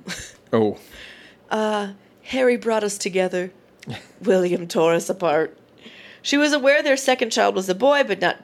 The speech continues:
Speaker 1: did not share the knowledge with anyone else, including Charles, as he was hoping for a girl.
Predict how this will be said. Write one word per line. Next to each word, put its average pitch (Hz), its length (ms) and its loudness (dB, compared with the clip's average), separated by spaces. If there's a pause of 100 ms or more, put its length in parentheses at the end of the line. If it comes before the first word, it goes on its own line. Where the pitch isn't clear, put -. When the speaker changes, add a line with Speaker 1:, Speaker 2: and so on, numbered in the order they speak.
(100)
Speaker 1:
did 214 160 -2
not 277 220 2
share 226 180 2
the 185 120 0
knowledge 185 400 2
with 175 100 -8
anyone 139 400 -4
else, 208 380 0 (440)
including 285 480 -2
Charles, 214 540 2
as - 160 -8
he 180 140 -6
was - 160 -10
hoping - 340 -6
for 302 220 -8
a 320 60 -4
girl. - 360 -4